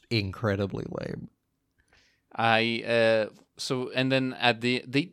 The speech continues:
Speaker 2: they fucking have that B plot with, like, the aliens, the alien ship with the nuns,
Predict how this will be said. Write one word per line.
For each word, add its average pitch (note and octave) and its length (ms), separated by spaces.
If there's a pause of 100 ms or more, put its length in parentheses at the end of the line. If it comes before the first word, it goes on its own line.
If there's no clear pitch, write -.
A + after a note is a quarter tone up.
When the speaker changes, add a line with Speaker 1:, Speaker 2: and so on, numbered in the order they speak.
Speaker 2:
they D3+ 160
fucking - 560
have C3 220
that B2 280
B B2 180
plot B2 340
with, A2+ 260
like, G#2+ 400
the - 140 (100)
aliens, C#3 640
the A2 160
alien B2+ 340
ship - 420
with D#3+ 160
the E3 100
nuns, G3 560